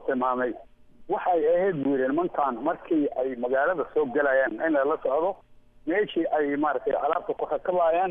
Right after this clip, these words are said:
in lala socdo, markii ay meelahan soo galayaan intii aan xalka sameyn, eh, in la socdo, arrimahaas ay ahayd buu yidhi.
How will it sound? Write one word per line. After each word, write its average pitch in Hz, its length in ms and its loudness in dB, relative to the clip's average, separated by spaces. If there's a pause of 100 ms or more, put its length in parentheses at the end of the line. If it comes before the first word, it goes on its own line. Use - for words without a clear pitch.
in 135 160 0
lala 160 420 2
socdo, 170 300 0 (600)
markii 220 480 0
ay 175 280 2
meelahan 190 420 2
soo 196 140 2
galayaan 175 580 2
intii 196 340 0
aan 143 240 0
xalka 165 380 -2
sameyn, 143 380 0 (1000)
eh, 165 260 0
in 185 60 2
la 185 320 2
socdo, 185 300 2 (600)
arrimahaas 214 540 0
ay 170 180 2
ahayd 180 280 2
buu 143 160 2
yidhi. 131 180 0